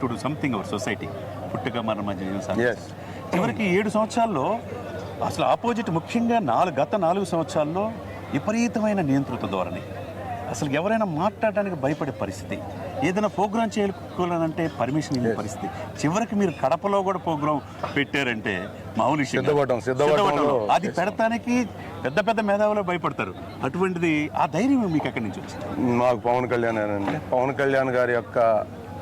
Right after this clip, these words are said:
Speaker 2: మా వెనక పవన్ కళ్యాణ్ గారు ఉన్నారు.
Speaker 1: మ్మ్.
Speaker 2: ఇంకా అంతకు మించి లేదు. అంటే మా వెనక ఓ దేవుడు ఉన్నాడు,
Speaker 1: అవును.
Speaker 2: ఆ దేవుడి కోసం పనిచేస్తున్నాం. ఏం జరిగినా కూడా ఆ దేవుడే చూసుకుంటాడనే ఉద్దేశంతో మేము ప్రతి ఒక్కరు, నాతో పాటు నా టీం ఉన్నారు, ఇరవై ఆరు మంది స్టేట్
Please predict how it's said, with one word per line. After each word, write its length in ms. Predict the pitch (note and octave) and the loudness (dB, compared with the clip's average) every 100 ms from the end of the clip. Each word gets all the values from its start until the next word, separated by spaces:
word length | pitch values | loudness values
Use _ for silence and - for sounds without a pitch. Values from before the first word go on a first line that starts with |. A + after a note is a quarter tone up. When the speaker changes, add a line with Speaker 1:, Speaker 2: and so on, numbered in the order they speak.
| - - - - - - - | -10 -10 -12 -12 -10 -6 4
Speaker 2:
మా 80 | B2 | 6
వెనక 260 | B2+ D3 | 6 4
పవన్ 280 | C#3+ C#3 C3+ | 2 2 4
కళ్యాణ్ 200 | C#3 C3+ | 2 4
గారు 140 | B2+ | 2
ఉన్నారు. 300 | A2+ A2 G2 G2+ A#2+ | 2 0 0 -4 -4
Speaker 1:
మ్మ్. 200 | A2 G2+ | -2 2
Speaker 2:
ఇంకా 140 | A#2+ | 2
అంతకు 200 | A#2 B2 | 2 2
మించి 220 | A#2+ A#2 | 0 0
లేదు. 140 | B2 A#2 | 0 2
అంటే 140 | A2+ | 2
మా 120 | C#3 | 4
వెనక 180 | A#2 C3 | 4 4
ఓ 100 | C#3+ | 2
దేవుడు 320 | A#2 B2 C3+ | 2 2 2
ఉన్నాడు, 240 | C3 B2 B2 | 2 2 0
Speaker 1:
అవును. 460 | - - G#2+ F2 | -4 -4 -2 0
Speaker 2:
ఆ 20 | B2 | 2
దేవుడి 300 | B2 C#3+ C#3+ | 4 4 4
కోసం 280 | C#3+ C#3 | 2 2
పనిచేస్తున్నాం. 600 | C3+ B2+ B2 B2 - C#3 B3 - - - | 2 2 2 2 0 -2 -2 -8 -10 -2
ఏం 220 | B2+ E3+ | 2 4
జరిగినా 340 | E3+ D#3 D3 C#3+ | 4 4 4 4
కూడా 160 | D3 | 6
ఆ 40 | D#3 | 4
దేవుడే 320 | B2+ C3+ D3 | 4 4 4
చూసుకుంటాడనే 640 | B2 B2 - A#2+ A#2+ A#2 | 2 0 0 0 2 2
ఉద్దేశంతో 600 | A2+ A2 B2+ B2 B2 F3+ - - - - | 0 2 0 0 -2 -2 -2 -8 -12 -2
మేము 120 | C3 B2+ | 0 2
ప్రతి 260 | C3 B2+ | 2 4
ఒక్కరు, 300 | F3 F3 F3+ | 4 6 4
నాతో 320 | C3 B2+ C#3+ | 6 6 4
పాటు 200 | D3 D3+ | 4 4
నా 140 | C#3+ B2+ | 4 2
టీం 280 | G#2 C#3+ D3+ | 2 0 2
ఉన్నారు, 280 | C#3 B2+ | 4 4
ఇరవై 360 | B2 A#2+ A#2 A#2+ | 4 4 4 4
ఆరు 100 | A2+ | 4
మంది 180 | A2+ G#2 | 0 -2
స్టేట్ 300 | - C#3 | 0 0